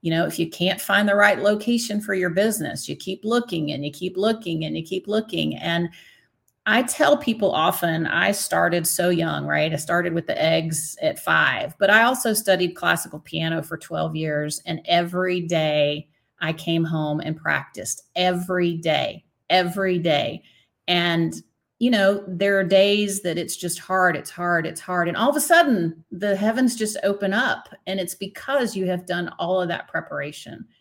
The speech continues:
And we recently signed a franchisee for Hallmark, actually, last week. And this guy was so fantastic to work with. And he went through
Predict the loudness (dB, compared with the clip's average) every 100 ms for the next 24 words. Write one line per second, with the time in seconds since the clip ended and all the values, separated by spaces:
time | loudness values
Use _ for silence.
0 | _ _ _ -8 -4 0 2 4 2 2
1 | -4 -4 -4 -2 0 0 0 -2 -4 -4
2 | -4 -4 -4 -2 -4 -4 -6 -4 -6 -4
3 | -4 -4 -4 -6 -10 -8 -4 -2 -2 -2
4 | -4 -4 -4 -4 -4 -4 -8 _ _ _
5 | _ _ _ -10 -10 _ -4 0 0 -2
6 | -6 -8 0 2 2 0 2 4 4 2
7 | -2 -4 -2 0 2 2 0 -2 0 0
8 | -2 -8 -10 -6 -6 -4 -4 -4 -6 _
9 | _ -20 -8 0 2 2 0 -2 -4 -6